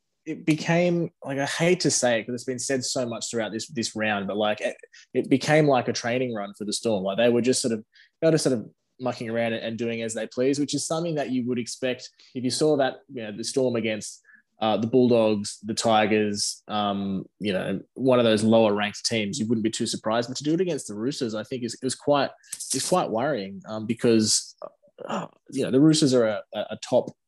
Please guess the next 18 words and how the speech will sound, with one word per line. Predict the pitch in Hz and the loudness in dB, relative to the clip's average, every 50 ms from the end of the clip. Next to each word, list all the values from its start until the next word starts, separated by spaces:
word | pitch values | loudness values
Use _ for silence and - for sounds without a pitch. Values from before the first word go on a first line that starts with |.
| - - - _ _ | -14 -14 -14 _ _
arguably | 120 120 127 131 131 127 110 113 110 107 | 2 4 4 6 6 6 4 4 2 2
should | - 120 107 | 0 0 2
be | 113 110 | 2 2
a | 104 | 2
top | - 120 107 - - | 0 -2 -4 -4 -4
four, | - 110 107 104 107 85 - | -6 -4 -2 -2 -4 -4 -2
definitely | - 147 147 147 - 120 107 104 | 0 0 0 0 -2 -4 -4 -4
top | - - 113 101 - - | -4 -4 -6 -6 -4 -6
eight, | 110 101 113 - - - _ _ _ _ _ _ _ _ _ - | -4 -4 -4 -8 -10 -16 _ _ _ _ _ _ _ _ _ -10
top | - - - | -10 -8 -6
six | - - 135 127 - | -2 -2 -2 -2 -2
of | 117 - | -6 -6
the | - | -8
top | - - 98 87 - | -6 -6 -6 -4 -2
eight. | 95 95 92 78 - _ - - _ _ _ | -2 -2 -2 -4 -8 _ -20 -20 _ _ _
Um, | - 113 110 110 - - | 0 0 0 0 0 -2
and | 123 120 117 | -4 -2 0
to, | - 123 120 120 113 | 0 0 2 0 0